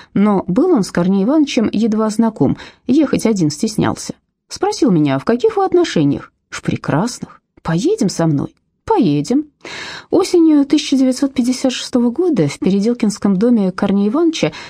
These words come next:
телефона еще не было, предупредить о своем появлении мы не могли. Меня это не беспокоило. Корней Иванович встречает меня весело и ласково, он будет мне рад.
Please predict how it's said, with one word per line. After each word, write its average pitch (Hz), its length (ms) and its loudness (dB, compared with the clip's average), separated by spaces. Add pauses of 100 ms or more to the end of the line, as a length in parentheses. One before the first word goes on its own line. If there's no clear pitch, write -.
(160)
телефона 302 420 2
еще 285 220 2
не 170 180 2
было, 131 400 -2
предупредить 180 580 0
о 165 60 0
своем 175 300 0
появлении 240 480 2
мы 294 100 6
не 277 100 6
могли. 190 460 2 (380)
Меня 247 320 4
это 170 120 -2
не 208 120 2
беспокоило. 135 640 -4
Корней 285 360 0
Иванович 143 360 -2
встречает 143 460 -2
меня 156 200 2
весело 165 540 0
и 147 40 0
ласково, 196 580 -2 (240)
он 240 320 2
будет 143 380 -2
мне 156 180 2
рад. - 320 -8